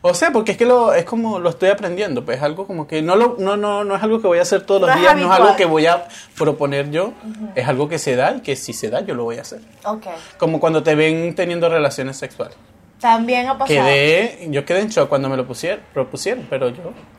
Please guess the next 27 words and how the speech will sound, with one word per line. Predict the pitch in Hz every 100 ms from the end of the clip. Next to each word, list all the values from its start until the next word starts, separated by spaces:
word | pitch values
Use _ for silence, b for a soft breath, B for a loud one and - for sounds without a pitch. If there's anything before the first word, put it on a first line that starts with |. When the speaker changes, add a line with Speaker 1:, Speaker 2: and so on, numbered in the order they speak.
| -
Speaker 1:
lo | 175
hice. | 127 - -
Speaker 2:
Tú, | 277 294 370 349 - -
ah, | 269 -
tirando | 285 262 269 311
con | 339
otra | 269 277 330
persona | 330 359 370
y |
otra | 277 294
persona | 320 277 262 311
viéndote. | 359 240 208 196 190 -
Speaker 1:
Sí. | 165 147
Speaker 2:
Vamos | 269 262 359
a | 370
poner | 262 262 254 277
un | 311
break | 311 330 330 -
aquí | 330 285
para | - 339 339 302
disfrutar | 277 226 240 233 226
este | 240
momento | 294 262 254 269
como | 269 262 285
se | 349
debe, | 349 311 269 339 - B B _
porque | 233 233 233